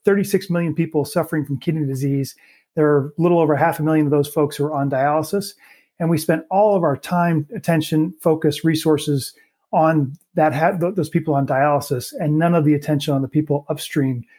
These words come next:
prior to kidney failure. So as a result, you have ninety percent of Americans with kidney disease who don't know they have it. The standard of care is they get close to kidney failure. They show up at a hospital. They don't know what's wrong with them.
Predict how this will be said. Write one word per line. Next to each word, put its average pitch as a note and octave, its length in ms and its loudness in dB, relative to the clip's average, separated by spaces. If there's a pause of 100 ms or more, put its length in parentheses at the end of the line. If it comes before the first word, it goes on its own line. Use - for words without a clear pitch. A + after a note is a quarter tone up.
(200)
prior F3 320 4
to D3 40 2
kidney C#3+ 280 0
failure. B2+ 580 -2
So D3 360 0
as D#3 180 0
a D#3 40 2
result, D3 460 2 (560)
you D3+ 80 2
have C3 60 0
ninety E3 280 4
percent D#3 260 0
of D#3 40 2
Americans D3 480 2
with C#3+ 140 -4
kidney D#3+ 200 -2
disease C#3+ 300 0
who C#3 60 -2
don't D3+ 200 -4
know C#3+ 120 -8
they C3 100 -6
have E3 300 0
it. E3 160 -2 (480)
The D3 180 -2
standard F3+ 380 0
of D3+ 100 -4
care E3 340 2
is D3 440 0
they D#3 100 0
get E3 220 -2
close E3 240 0
to D#3 80 -6
kidney D#3 240 -2
failure. D3 340 0
They C#3 80 2
show E3 160 -2
up D#3 80 -2
at D3 60 0
a - 20 -2
hospital. D3 460 0
They C#3+ 80 0
don't E3 160 -2
know D#3+ 80 -2
what's C#3+ 180 -2
wrong D#3 180 2
with D3 120 4
them. C#3+ 260 -2